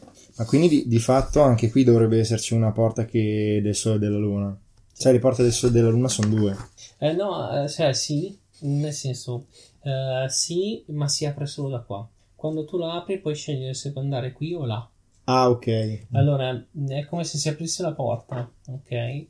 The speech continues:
Speaker 2: Poi a livello di fiction si giustifica che tu entri da questa porta o entri dall'altra porta come rea-, reale porta sbloccata.
Speaker 1: Ah, ok.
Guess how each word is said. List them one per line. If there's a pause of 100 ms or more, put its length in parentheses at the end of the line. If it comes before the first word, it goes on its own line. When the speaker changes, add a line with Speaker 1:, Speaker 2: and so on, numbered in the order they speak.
(220)
Speaker 2:
Poi
a
livello
di
fiction
si
giustifica
che
tu
entri
da
questa
porta (280)
o
entri
dall'altra
porta
come
rea-,
reale
porta
sbloccata. (160)
Speaker 1:
Ah,
ok.